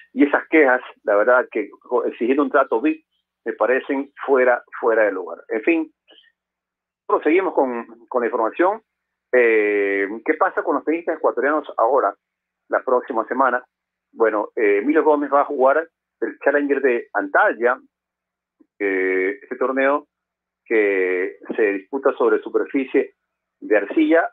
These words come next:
a partir de este, bueno, ya hoy día debió jugarse la quali, pero por lluvia no se jugó,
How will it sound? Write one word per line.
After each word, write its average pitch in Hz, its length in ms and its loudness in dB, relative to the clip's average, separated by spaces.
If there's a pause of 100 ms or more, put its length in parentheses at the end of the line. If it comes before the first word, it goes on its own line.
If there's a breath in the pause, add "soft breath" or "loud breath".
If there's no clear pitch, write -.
a 107 80 -2
partir 110 440 -4
de 110 160 0
este, 123 380 -2
bueno, 143 340 -2 (180)
ya 160 260 2
hoy 127 140 -2
día 175 120 0
debió 170 280 0
jugarse 170 280 -2
la 214 140 -2
quali, 165 440 0 (380)
pero 113 220 0
por 117 140 -4
lluvia 151 200 0
no 139 160 -2
se 131 100 -8
jugó, 143 400 0